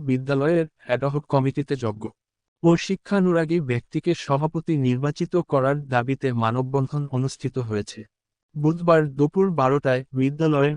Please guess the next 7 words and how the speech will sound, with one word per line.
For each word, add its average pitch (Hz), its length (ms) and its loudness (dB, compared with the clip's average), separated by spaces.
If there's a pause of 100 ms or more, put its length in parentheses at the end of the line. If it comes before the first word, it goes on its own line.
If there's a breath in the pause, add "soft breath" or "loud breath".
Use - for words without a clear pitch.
(120)
প্রাঙ্গণে 160 460 2
ঘণ্টাব্যাপী 131 680 -2
এ 139 120 -4
মানববন্ধনে 143 760 0
শত - 300 -6
শত - 260 -8
শিক্ষার্থী, - 680 -10